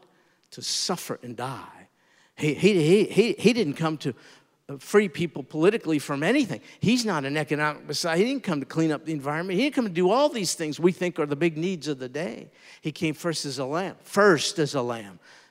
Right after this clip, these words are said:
But he will come the second time as a lion. You know what he did the first time? He came to judge sin in his own crucified body. But you know what he'll do the second time?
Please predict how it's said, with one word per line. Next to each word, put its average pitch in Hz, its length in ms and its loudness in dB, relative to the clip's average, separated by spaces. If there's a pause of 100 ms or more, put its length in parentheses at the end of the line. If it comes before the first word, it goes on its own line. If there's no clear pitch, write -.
But 117 140 -14
he 104 140 -10
will 139 240 0
come 117 260 -10
the 104 100 -10
second 117 340 -8
time 113 360 -10
as 110 260 -12
a 107 60 -12
lion. 90 760 -12 (720)
You 175 100 0
know 254 60 8
what 339 100 10
he 330 80 4
did 202 220 6
the 160 60 0
first - 300 -8
time? 190 300 -10 (340)
He 139 120 -4
came 175 360 0
to 175 140 -4
judge 151 440 -4
sin - 600 -2 (640)
in 120 140 -12
his 104 180 -8
own 120 400 -4 (640)
crucified 120 640 -6
body. 87 380 -14 (600)
But 127 160 -8
you 123 80 0
know 127 120 2
what 131 160 0
he'll 127 140 2
do 120 140 0
the 113 100 -4
second 131 340 -6
time? 135 360 -8